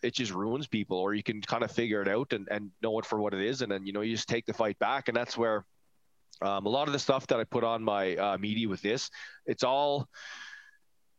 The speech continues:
very hard lessons that I learned. I learned it the hard way, but at the same time too, at one point, I remember at one point I was like, "No, okay, that's, that's enough of this. Like, uh, I'm, I'm fu-, I'm sick of this. I'm absolutely sick of this. I, like, this is horse shit.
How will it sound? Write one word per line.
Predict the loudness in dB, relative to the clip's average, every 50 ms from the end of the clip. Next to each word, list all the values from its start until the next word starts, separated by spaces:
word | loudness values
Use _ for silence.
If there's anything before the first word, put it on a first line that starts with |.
| _ 0
very | 2 2 4 4 4 4 2
hard | 2 2 2 2 2 2 2 2 2 2
lessons | 2 2 2 2 0 -2 0 2 2
that | 4 6
I | 6 6
learned. | 6 6 6 6 4 2 2 2 0 -2 -2 -2 -4 -8 -10 _ _ _ _ _ 4
I | 4 4
learned | 6 4 4 4 2
it | 4 4
the | 4 4
hard | 6 4 4 4 4 2
way, | 2 4
but | 4 4 4
at | 4
the | 2 2
same | 4 2 2 2
time | 2 2 0 0 0
too, | 2 2 4
at | 4 4
one | 4 2 0 0
point, | 0 0 2 2 0 -2 -6 -2 0
I | 2
remember | 4 4 4 4 2
at | 2 2
one | 2 0 2
point | 0 2 2 4
I | 4
was | 4 4
like, | 2 2 2 2
"No, | 2 4 4 4 4
okay, | 2 2 2 2 2 2
that's, | 2 0 0 0
that's | 0 0 0 0
enough | 0 0 0 0
of | 0 0
this. | 0 0 2
Like, | 0 0 -2 _ _ _ -4 -2
uh, | -2 0 2
I'm, | 0 0 0 0
I'm | -2 -4 -4
fu-, | -2 0 0 0 2 2 2
I'm | 0 2
sick | -2 0 0 0 2 2
of | 2 2
this. | 2 0 0 0 -2
I'm | -2 0 0
absolutely | 0 0 0 -2 -2 0 0 0 0
sick | 0 0 0 0 2
of | 2
this. | 2 0 2 0
I, | 0 0 2
like, | 2 0 -2 0 0
this | 0 0 0
is | -2 -2
horse | 0 0 0 0 0
shit. | 0 -2 -2 -2